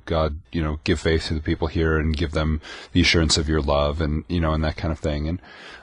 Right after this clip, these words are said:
um, and today I, uh, and I, I, I don't know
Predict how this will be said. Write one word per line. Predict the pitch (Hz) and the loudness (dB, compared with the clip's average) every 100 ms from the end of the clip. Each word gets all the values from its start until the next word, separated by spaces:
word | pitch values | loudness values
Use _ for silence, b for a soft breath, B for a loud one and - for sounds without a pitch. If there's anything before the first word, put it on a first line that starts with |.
| - | 2
um, | 98 87 82 _ - _ _ 80 _ _ _ _ _ _ _ - - | 4 4 0 _ -20 _ _ -20 _ _ _ _ _ _ _ -12 0
and | 98 101 - - - - _ _ _ _ _ - | 2 2 -2 -10 -12 -12 _ _ _ _ _ 0
today | 143 123 135 139 | 2 4 4 4
I, | 107 92 - | 2 -2 -4
uh, | 104 101 _ _ - | -8 -8 _ _ -12
and | - 98 | -4 -2
I, | 92 82 - - 76 - - - - | -2 -4 -8 -10 -10 -12 -20 -12 -4
I, | |
I | 87 82 - 85 | -4 -4 -4 0
don't | 87 | 2
know | 85 82 | 2 0